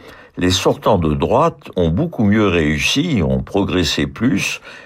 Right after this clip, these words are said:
Les sortants de gauche n'ont pas tellement progressé, si vous voulez. Et ceux qui ont progressé,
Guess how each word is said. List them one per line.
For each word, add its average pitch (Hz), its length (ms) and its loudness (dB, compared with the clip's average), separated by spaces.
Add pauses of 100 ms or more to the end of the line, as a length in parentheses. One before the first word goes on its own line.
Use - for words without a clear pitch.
(120)
Les 90 80 0
sortants 131 400 0
de 87 120 2
gauche 139 400 0
n'ont 85 200 0
pas 165 400 0
tellement 82 480 0
progressé, 65 680 -2
si - 160 -10
vous 55 80 -12
voulez. 58 240 -8 (400)
Et 82 300 0 (340)
ceux - 320 0
qui 135 140 -2
ont 87 120 2
progressé, 85 920 0